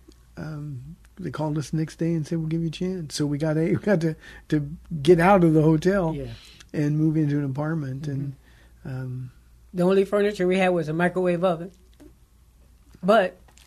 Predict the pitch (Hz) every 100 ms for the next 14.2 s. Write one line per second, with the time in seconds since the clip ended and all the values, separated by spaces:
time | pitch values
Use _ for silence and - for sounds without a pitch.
0 | _ 196 165 180 226 226 208 - - 202
1 | 214 - 175 175 233 240 - 180 170 170
2 | 165 170 190 190 233 240 208 170 156 160
3 | - - - _ - 220 196 170 175 -
4 | - _ _ _ - - 277 233 190 190
5 | 190 180 175 190 175 165 214 208 160 156
6 | 165 - 185 156 - 269 277 - 285 277
7 | 254 165 156 160 156 - 190 180 175 -
8 | _ _ _ - 277 311 190 175 180 185
9 | 170 175 175 196 196 160 196 180 190 175
10 | 165 170 170 196 165 175 185 - - _
11 | 202 175 185 175 175 196 185 185 - -
12 | 294 180 170 - _ _ - - _ 254
13 | 202 170 196 - 190 180 185 - - 254
14 | 175